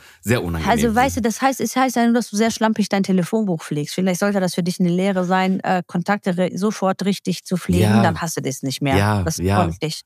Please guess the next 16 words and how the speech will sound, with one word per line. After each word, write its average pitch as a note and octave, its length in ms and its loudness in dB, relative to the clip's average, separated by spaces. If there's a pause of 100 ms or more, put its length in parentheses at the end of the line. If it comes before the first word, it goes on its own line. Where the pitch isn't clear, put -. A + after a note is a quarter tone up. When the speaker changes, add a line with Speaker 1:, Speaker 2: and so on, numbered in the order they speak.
(140)
Speaker 1:
richtig. D#3+ 160 2
Speaker 2:
rein. E3+ 100 2
Speaker 1:
Also G#2+ 160 2
das A#2 240 -2
war A2+ 140 2
sehr A#2+ 180 2
unangenehm F2+ 680 0
auf - 180 -6
verschiedenen G#2 480 0
Ebenen, E2+ 480 0 (180)
auch E2 240 -8
letzte F2 340 -2
Woche D2+ 180 -6
erst D2 200 -10
passiert. C#2+ 460 -8 (920)
Speaker 2:
Ah. C#3+ 300 -2